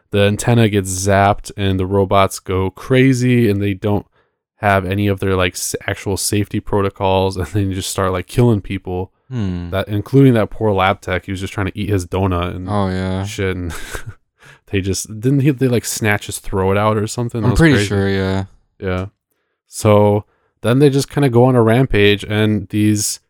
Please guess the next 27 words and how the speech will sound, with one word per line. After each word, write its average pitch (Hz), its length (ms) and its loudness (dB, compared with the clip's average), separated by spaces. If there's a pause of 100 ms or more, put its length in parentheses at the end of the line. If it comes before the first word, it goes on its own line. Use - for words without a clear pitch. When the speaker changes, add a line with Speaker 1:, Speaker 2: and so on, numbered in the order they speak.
(320)
Speaker 1:
teenagers, 101 1000 2
Speaker 2:
Of 98 160 -20
course. 95 420 -4 (140)
Speaker 1:
of - 60 -20
course. 95 480 -4 (300)
Speaker 2:
Has 110 200 0
to 117 100 -6
be 110 120 0
the 104 140 -2
youth. 98 260 -2
The 98 120 -8
youth 127 320 2
are 247 120 6
our 180 160 6
future. 107 460 -6
They 92 140 -2
will 110 160 0
save 101 360 0
us. - 420 -10
Speaker 1:
Oh, - 260 -20
God. - 400 -20
Speaker 2:
The 101 80 -6
youth 113 280 4
will 104 100 0
save 101 320 0
us 92 180 -2
from 90 440 -6